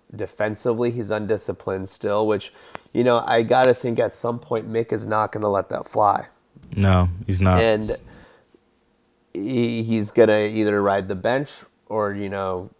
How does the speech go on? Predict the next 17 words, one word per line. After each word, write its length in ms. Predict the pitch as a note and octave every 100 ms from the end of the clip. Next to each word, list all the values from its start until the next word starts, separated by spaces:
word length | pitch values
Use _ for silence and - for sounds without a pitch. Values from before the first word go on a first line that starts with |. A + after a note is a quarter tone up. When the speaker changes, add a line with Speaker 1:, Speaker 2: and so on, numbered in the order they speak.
| _ _ - - _ _ -
Speaker 1:
have 540 | G#2 G2+ G2 G2 _ -
to 260 | G#2+ G2+
improve. 640 | - F2 - G2+ F#2+ F2+ G#2
It's, 320 | - F#2+ -
it's, 340 | - G2 - -
that's 400 | _ A2 A2 -
what 100 | F#2+
it's 120 | F2+
gonna 180 | - F#2
come 200 | - F#2+
down 260 | F2+ F2
to. 240 | - G2+ -
I, 160 | G#2 - - _ _ _ _ -
he, 300 | E3 E3+ - -
every 480 | - D3 E3 F3
shot 500 | B2+ - A2 G#2+ A2 -
fake 600 | - F#2+ F2+ F2 _